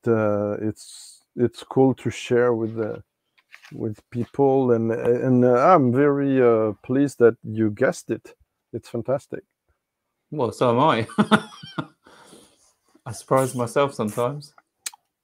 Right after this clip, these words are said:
Speaker 1: And what is weird for me is this distillery dates, I'd had to double check. This distillery dates from nineteen sixty-seven.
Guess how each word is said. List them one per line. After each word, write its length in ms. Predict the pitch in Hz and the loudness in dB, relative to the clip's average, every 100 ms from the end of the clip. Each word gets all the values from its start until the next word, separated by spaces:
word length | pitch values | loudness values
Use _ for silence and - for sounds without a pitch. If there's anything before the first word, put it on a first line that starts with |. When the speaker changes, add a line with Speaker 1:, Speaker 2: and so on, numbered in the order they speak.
| _ _ - - _ _ _ _ _ _ _ _ _ - | _ _ -20 -20 _ _ _ _ _ _ _ _ _ -2
Speaker 1:
And 300 | 127 127 117 _ _ _ | 2 2 2 _ _ _
what 320 | 123 120 135 | 2 8 8
is 340 | 165 - - - _ _ _ _ - | 8 4 -6 -20 _ _ _ _ -8
weird 460 | 113 127 180 175 | 2 6 6 4
for 220 | - 127 | -2 -4
me 380 | 117 120 135 120 - _ _ _ _ _ _ _ _ _ _ - _ _ | -2 -2 -4 -8 -16 _ _ _ _ _ _ _ _ _ _ -20 _ _
is 300 | 135 139 - - | 0 0 0 -8
this 400 | 117 147 202 - | 0 2 2 -2
distillery 640 | 147 - - 170 175 131 | -6 -4 -2 0 0 0
dates, 480 | 113 123 135 - - | 0 0 0 -4 -10
I'd 220 | 120 120 120 | -6 -4 -2
had 280 | 135 151 - | 0 0 -2
to 80 | |
double 360 | 107 123 123 110 | 0 2 2 0
check. 460 | - - 143 - _ _ _ _ _ - | -2 -4 -4 -6 _ _ _ _ _ -6
This 160 | 120 - | -4 0
distillery 560 | 165 180 254 202 156 | 0 0 -4 -2 -2
dates 500 | 127 139 185 - - - | 0 2 2 -2 -16 -10
from 360 | - 135 123 | -4 -4 -2
nineteen 400 | 135 160 160 165 | 0 -2 -2 -6
sixty-seven. 960 | - 160 - 131 - 170 165 175 110 | -2 -4 -4 -12 -4 -2 -2 -4 -10